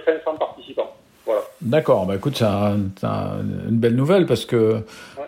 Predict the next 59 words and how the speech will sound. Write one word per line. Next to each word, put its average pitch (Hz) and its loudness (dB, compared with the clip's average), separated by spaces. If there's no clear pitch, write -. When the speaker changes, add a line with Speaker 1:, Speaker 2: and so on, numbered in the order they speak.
Speaker 2:
le, 117 4
le, 117 4
le 113 4
gravel 120 4
prend 110 -2
de 107 2
plus 120 0
en 113 4
plus 117 0
d'essor. 151 4
Il 110 0
y 110 2
a 110 2
un 107 0
certain 123 2
nombre 120 4
de 107 4
manifestations, 123 2
dont 147 4
une, 160 4
euh, 127 6
qui 127 0
est - 6
en 120 6
frontale 127 2
par 110 4
rapport 110 4
à 120 6
vous, 139 0
qui 127 -2
est 98 4
pas 104 2
la, 101 4
pas 104 2
la 107 4
moindre, 190 6
hein, 127 4
puisque 104 -4
c'est, 104 0
c'est - -2
Nature's 107 4
Bike 120 2
qui - -8
se - -8
trouve 107 -2
le, 101 2
positionné 113 2
le 123 4
même 110 4
week-end 110 2
que 113 2
vous. 165 4
Et 107 4
donc, 117 2
on 110 4
aurait 110 4
pu 123 -2
penser 120 0
que 104 0